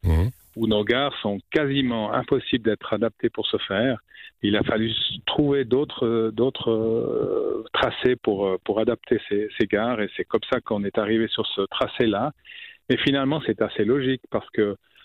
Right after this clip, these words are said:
Speaker 2: euh, c'est, c'est ce tracé de, de, de ferroviaire qui date de mille neuf cents, et j'aimerais quand même dire qu'en mille neuf cents, là aussi, c'était du gigantisme, hein, pour l'époque,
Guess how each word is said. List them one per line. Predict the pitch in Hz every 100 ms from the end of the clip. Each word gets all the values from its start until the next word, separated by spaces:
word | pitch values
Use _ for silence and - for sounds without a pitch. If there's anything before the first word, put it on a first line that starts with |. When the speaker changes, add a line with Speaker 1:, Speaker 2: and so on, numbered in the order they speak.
| _ _
Speaker 2:
euh, | 104 104 104 - - - -
c'est, | 113 120 -
c'est | - 104
ce | -
tracé | 113 - 143 - 139
de, | 117 113 107
de, | 113 110
de | 110 -
ferroviaire | 117 120 120 123
qui | -
date | 110 113
de | 104
mille | 98 117
neuf | 113 110 -
cents, | 113 107
et | - 117
j'aimerais | 113 95 -
quand | 120
même | 131
dire | 123 107
qu'en | -
mille | 101 107
neuf | 117 -
cents, | 113 101 - _ _ _ _
là | 87 113
aussi, | 143 - 135
c'était | 113 113
du | 107 101
gigantisme, | 107 120 131 180 -
hein, | 120
pour | 131 104
l'époque, | 104 - 170 160